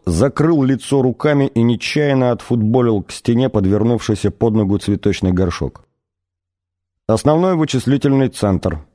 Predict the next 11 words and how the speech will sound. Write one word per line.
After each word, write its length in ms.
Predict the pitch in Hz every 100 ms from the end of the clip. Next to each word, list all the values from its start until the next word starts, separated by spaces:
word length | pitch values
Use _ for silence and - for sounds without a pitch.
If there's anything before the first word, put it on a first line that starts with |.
| _
невозмутимо 760 | 85 87 90 80 92 - 123 120
пояснил 640 | 95 82 - 101 107 - _
Сларти 380 | - 87 85 -
Бартфаст. 680 | 90 82 - - 73 - - _ _ _ _ _ _ _ -
"Здесь 340 | 87 135 165 - _ -
производятся 640 | 131 139 131 147 135 -
все 220 | 127 151
вычисления, 600 | 143 139 131 - 143 117 85
обеспечивающие 1000 | 82 - 120 104 101 104 98 - 95 92
жизнедеятельность 1040 | 85 87 95 87 104 92 92 90 85 -
корабля. 460 | - 92 85 76